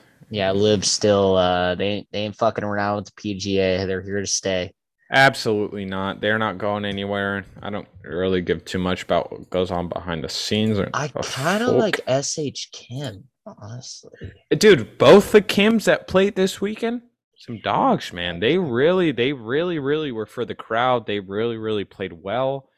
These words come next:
Speaker 1: Yeah.
Speaker 2: It, it was cool to see them kinda come into their own this weekend, but it, it's gonna be, it's gonna be an exciting golf season, especially now that you have two premier leagues to
Speaker 1: Mm.
Speaker 2: watch. Um,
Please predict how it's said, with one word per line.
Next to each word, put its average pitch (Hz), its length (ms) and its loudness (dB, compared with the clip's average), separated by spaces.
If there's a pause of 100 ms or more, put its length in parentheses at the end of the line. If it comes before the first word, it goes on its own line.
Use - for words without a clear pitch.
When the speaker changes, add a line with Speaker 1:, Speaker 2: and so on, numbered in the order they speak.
(240)
Speaker 1:
Yeah. 95 180 -14
Speaker 2:
It, 143 180 0
it 139 80 0
was 143 240 0
cool 202 280 -8
to 160 80 -8
see 143 220 -6
them 110 240 -10
kinda 107 260 -8
come 110 240 -12
into 98 200 -16
their 90 160 -12
own 92 160 -14
this 90 220 -16
weekend, 85 420 -18
but 87 220 -10 (600)
it, 117 240 -4
it's 113 260 -10
gonna 143 220 -8
be, 131 300 -6 (160)
it's 113 160 -14
gonna 143 180 -2
be 131 260 -2
an 113 200 0
exciting 117 480 -4
golf 104 260 -2
season, 104 400 -8
especially 113 560 -4
now 107 220 -6
that 95 100 -4
you 92 140 -4
have 98 240 0
two 101 440 -8
premier 104 440 -4
leagues 95 440 -6
to - 80 -6
Speaker 1:
Mm. 90 40 -2
Speaker 2:
watch. 104 580 0 (720)
Um, 90 440 -6